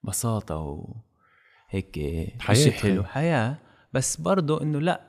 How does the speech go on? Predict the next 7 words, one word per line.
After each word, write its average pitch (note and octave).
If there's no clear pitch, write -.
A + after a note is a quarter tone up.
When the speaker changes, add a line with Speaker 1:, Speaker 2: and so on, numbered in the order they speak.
Speaker 1:
ممكن C3
لما G#2+
صارت B2+
الحرب B2
مثلا، G2+
كان F#2+
عمري، F#2+